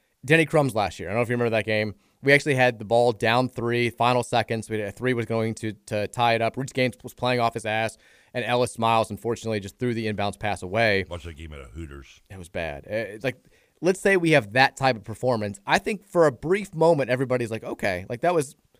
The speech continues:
Speaker 1: this was fun. We can point at laugh at Kentucky." And if you win, of course, like, e-, everybody is, is on the same page for the first time in a long time. We're, we're all excited, and then, you know, we see how A C C plays, plays out. But this is, it's a moment for Kenny Payne that he could potentially, I don't know,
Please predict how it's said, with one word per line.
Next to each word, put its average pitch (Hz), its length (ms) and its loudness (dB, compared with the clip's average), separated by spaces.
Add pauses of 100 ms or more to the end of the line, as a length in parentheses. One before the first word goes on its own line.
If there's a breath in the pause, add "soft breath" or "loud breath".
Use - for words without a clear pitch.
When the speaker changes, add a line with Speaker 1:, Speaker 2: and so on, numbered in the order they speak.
(160)
Speaker 1:
this 151 100 0
was 226 140 -4
fun. 170 300 6 (160)
We 143 100 -4
can 143 100 -8
point 151 240 0
at 156 60 -4
laugh 147 180 0
at 156 80 -12
Kentucky." 127 520 -2 (760 soft breath)
And 156 100 2
if 156 120 0
you 170 100 -2
win, 165 460 4
of 127 100 -4
course, 123 400 2
like, 107 100 -4
e-, 139 140 0
everybody 135 480 2
is, 113 260 -2
is 127 300 -4
on 123 120 0
the 113 60 -8
same 117 200 -2
page 113 300 -4
for 110 80 -10
the 101 40 -6
first 107 260 -6
time 107 160 -2
in 98 60 -4
a 95 40 -4
long 98 200 -2
time. 98 340 -4
We're, 101 180 -4
we're 107 180 -2
all 101 140 0
excited, 101 340 -2
and 98 100 -4
then, 98 180 -4 (340 soft breath)
you 98 80 -16
know, - 20 -16
we 95 80 -16
see - 140 -12
how 104 100 -4
A 101 100 -4
C 92 100 -14
C 98 160 -8
plays, 95 380 -8 (160)
plays 101 240 -6
out. 98 220 -2
But 98 100 -8
this 151 140 -6
is, 147 160 -12 (320 soft breath)
it's 190 140 4
a 247 80 6
moment 220 320 4
for 190 100 -2
Kenny 156 240 0
Payne 123 380 0 (180)
that 120 100 -2
he 139 80 -2
could 143 140 -4
potentially, 123 720 0 (1400)
I 117 60 -10
don't 117 100 -8
know, 95 200 -10